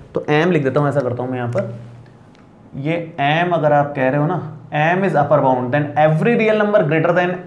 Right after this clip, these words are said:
m is also upper bound।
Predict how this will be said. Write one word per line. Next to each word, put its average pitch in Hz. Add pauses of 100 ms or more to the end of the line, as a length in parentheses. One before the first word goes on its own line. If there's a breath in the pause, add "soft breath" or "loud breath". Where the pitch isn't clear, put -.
(100)
m 180 (140)
is 156 (140)
also 156 (640)
upper 151
bound। 107